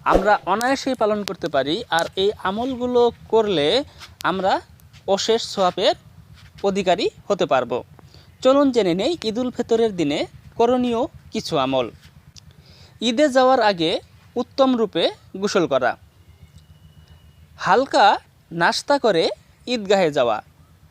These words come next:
হাদিসে খেজুর বা মিষ্টি জাতীয় কিছু খাওয়ার কথা উল্লেখ রয়েছে।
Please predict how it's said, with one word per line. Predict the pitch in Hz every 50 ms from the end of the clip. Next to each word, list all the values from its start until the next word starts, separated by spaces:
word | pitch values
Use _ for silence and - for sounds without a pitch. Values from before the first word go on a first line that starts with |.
| _ _
হাদিসে | - 156 165 185 254 269 - 277 262
খেজুর | - - - 254 233 214 220 240 214 220 294 349
বা | 294 240 208 202
মিষ্টি | 196 190 196 214 - - 294 285
জাতীয় | 269 285 277 - 262 240 214
কিছু | 208 - - 202 - 196
খাওয়ার | 190 - - 185 175 175 175
কথা | 156 151 139 - 165 220 - - - - - - - - -
উল্লেখ | 247 233 196 151 139 -
রয়েছে। | 135 127 127 123 - 165 147 117